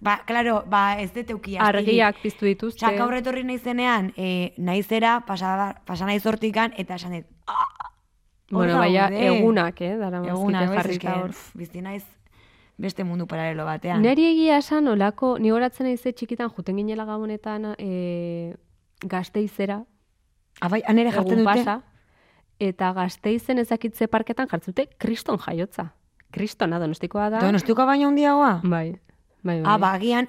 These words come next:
Speaker 1: jungo naiz Gasteizera, laister,
Speaker 2: Bai,
Speaker 1: da
Speaker 2: eta juten ginen
Speaker 1: fijatuko
Speaker 2: egun
Speaker 1: naiz.
Speaker 2: pasa eta ikusi muñekoak, ikusi katedra, la, bazkaldu.
Speaker 1: Hombre, bai,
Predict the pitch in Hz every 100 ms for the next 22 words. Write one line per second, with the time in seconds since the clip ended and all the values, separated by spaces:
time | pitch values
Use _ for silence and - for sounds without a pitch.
0 | - - - 220 226 233 214 220 214 220
1 | 214 214 214 208 196 214 208 - 185 202
2 | - - - 190 180 180 175 196 208 208
3 | 262 202 240 247 240 - - 254 247 285
4 | 190 175 196 196 180 180 196 220 294 -
5 | - _ _ _ _ _ _ _ _ _
6 | _ _ _ _ 180 180 185 165 160 165
7 | 160 170 170 185 180 160 151 196 190 185
8 | 185 180 170